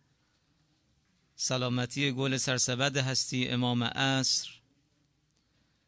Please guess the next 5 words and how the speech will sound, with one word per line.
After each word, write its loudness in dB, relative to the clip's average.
تعجیل -2
در 0
فرج -2
امام 0
عصر، -4